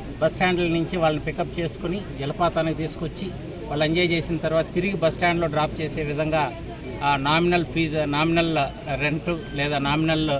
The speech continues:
ఖర్చుతోటి ఈ వాటర్ ఫాల్స్ దాకా తీసుకొచ్చేందుకు కూడా ఒక ఏర్పాటు చేస్తూ ఉన్నాం.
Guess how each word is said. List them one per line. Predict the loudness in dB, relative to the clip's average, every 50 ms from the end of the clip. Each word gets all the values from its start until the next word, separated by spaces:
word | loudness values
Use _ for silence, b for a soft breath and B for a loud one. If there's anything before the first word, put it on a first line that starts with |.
| -2 -6 -10 -10 -12 -12 -6 -4 -4
ఖర్చుతోటి | -4 -4 -4 -2 0 2 2 2 2 2 2 2 0 -2 -2
ఈ | -2
వాటర్ | 0 2 0 0 0 -2
ఫాల్స్ | -2 -2 -2 -2 -2
దాకా | -4 -4 -4
తీసుకొచ్చేందుకు | -4 -6 -6 -6 -6 -6 -6 -4 -4 -4 -4 -4 -4
కూడా | -2 -2 0 0
ఒక | 0 -2 -2
ఏర్పాటు | -2 -4 -2 -2 -2 -2 -2 -2 -4 -6
చేస్తూ | -6 -6 -6 -6 -6
ఉన్నాం. | -4 -4 -4 -4 -4